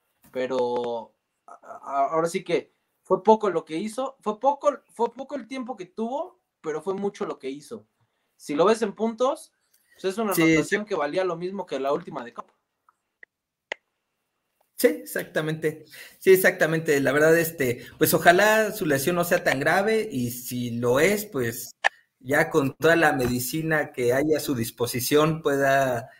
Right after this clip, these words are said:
Speaker 2: empezar a su mejor nivel la siguiente temporada, ¿no? Ahorita, pues a disfrutarle,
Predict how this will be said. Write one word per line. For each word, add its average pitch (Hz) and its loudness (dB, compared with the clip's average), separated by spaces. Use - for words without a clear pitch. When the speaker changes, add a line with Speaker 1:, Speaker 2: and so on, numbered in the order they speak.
Speaker 2:
empezar 139 2
a 117 0
su 127 -2
mejor 123 2
nivel 131 4
la 131 2
siguiente 127 0
temporada, 110 -2
¿no? 131 -6
Ahorita, 156 4
pues 127 -6
a 120 2
disfrutarle, 170 0